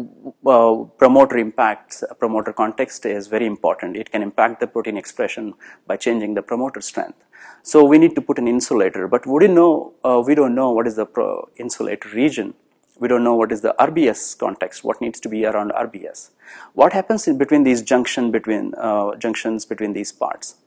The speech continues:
Uh, and what happens also the scar issues if there are, um, restriction enzyme scar, uh, between these parts? How do they impact the overall gene expression?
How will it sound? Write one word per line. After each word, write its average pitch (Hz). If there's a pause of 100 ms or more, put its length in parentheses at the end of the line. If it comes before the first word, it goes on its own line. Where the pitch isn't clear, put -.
(500)
Uh, 117
and 135
what 156
happens 208
also 147
the 143
scar 147
issues 107
if 107
there 107
are, 110
um, 110
restriction 120
enzyme 123
scar, 110 (180)
uh, 117
between 110
these 104
parts? 135 (220)
How 160
do 180
they 147
impact 117
the 120
overall 107
gene 101
expression? -